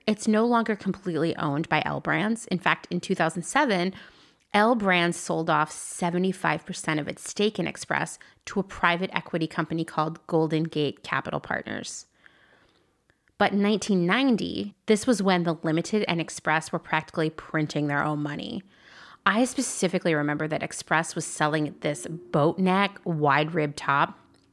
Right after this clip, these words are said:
sort of boxy, sort of tunicky,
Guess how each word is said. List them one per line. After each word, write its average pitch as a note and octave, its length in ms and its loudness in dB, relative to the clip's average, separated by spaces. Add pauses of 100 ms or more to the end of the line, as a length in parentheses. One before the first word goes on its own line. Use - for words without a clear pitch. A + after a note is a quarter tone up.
(600)
sort A#3 300 4
of G#3+ 80 2
boxy, D3+ 640 0 (280)
sort G3 280 2
of F#3 80 0
tunicky, C#3 680 -2